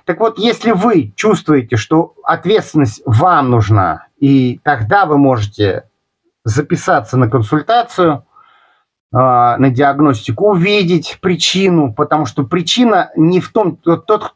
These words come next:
не тот, кто вам больнее всего делает, а, с, не с ним надо сражаться.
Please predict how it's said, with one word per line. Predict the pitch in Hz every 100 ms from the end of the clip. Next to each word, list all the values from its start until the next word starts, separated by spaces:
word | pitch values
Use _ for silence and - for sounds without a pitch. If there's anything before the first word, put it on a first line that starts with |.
| _
не | 175 185
тот, | 262 269
кто | - 226
вам | 214 196 151
больнее | 185 196 190
всего | - - 170
делает, | 151 196 208 165 143 -
а, | 131 131 127 123 120
с, | 110 175
не | 180
с | 160
ним | 226 208
надо | 170 127
сражаться. | 120 135 127 117 98 - -